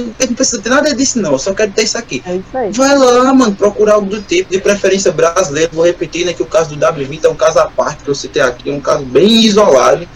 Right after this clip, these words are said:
Speaker 1: eu até expliquei por quê, né? Mas procura algo brasileiro, mano, vamos apoiar as coisas do Brasil, mano, porque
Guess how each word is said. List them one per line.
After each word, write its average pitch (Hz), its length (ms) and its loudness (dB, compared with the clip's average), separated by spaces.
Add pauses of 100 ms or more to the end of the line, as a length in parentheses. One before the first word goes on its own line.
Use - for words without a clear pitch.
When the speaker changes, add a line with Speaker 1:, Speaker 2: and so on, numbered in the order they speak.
(180)
Speaker 1:
eu 127 80 4
até 143 140 2
expliquei 151 360 -4
por 131 200 -4
quê, 165 180 -2
né? - 60 -10 (400)
Mas 202 100 2
procura 220 420 2
algo 202 140 4
brasileiro, 190 600 4
mano, 147 200 -4
vamos 160 180 -4
apoiar 175 320 2
as 165 100 -4
coisas 165 240 -6
do 151 80 -10
Brasil, 143 540 0
mano, 120 240 -6
porque 156 420 -6